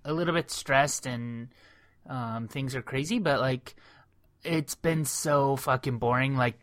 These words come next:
s-, trying to squeeze stories out of the past week,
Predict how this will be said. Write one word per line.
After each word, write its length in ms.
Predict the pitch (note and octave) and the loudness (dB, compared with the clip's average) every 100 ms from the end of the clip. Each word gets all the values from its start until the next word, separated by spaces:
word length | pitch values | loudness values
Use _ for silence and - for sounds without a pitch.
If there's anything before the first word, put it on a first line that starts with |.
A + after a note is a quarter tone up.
| - - | -20 -12
s-, 220 | - - - | -10 -8 -6
trying 360 | - D#3+ E3 | 0 0 2
to 80 | D3+ | 0
squeeze 640 | - - C#3+ C#3 C#3 C3+ | 0 -2 -4 0 0 0
stories 560 | B2+ - C3+ C3 C3 C3 | -2 -2 -2 0 2 2
out 140 | B2+ | 2
of 160 | A#2+ A#2 | 2 -2
the 100 | A#2 | -6
past 460 | - A#2 A#2 - B2 | -2 0 0 -2 -6
week, 320 | C3 - | -6 -8